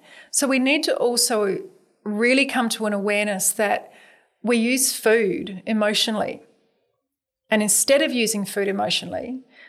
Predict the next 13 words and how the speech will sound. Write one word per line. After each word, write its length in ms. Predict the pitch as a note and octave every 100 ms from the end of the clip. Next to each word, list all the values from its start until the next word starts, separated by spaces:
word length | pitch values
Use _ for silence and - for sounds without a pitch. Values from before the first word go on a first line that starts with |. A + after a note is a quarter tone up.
| -
let's 600 | A3+ B3+ B3+ - - - _ -
discover 800 | G#3+ - G#3+ G3+ C#3+ G3 B3+ - _ _ _ _ _ _
within 320 | G#3 A3 G#3
us 600 | A3 A3+ C4 C#4 - - - _ _ _ _ _ _ _ _ _ -
how 300 | G#3+ B3 C#4
to 240 | - C#4
use 460 | B3 A3 A3 G#3 -
food. 580 | - G#3+ G#3 G3+ F#3 - _
We 120 | A#3
have 140 | A#3+ D#4+
to 100 | C#4+
enjoy 320 | G3+ G3+ G3
food. 340 | F#3 - A3+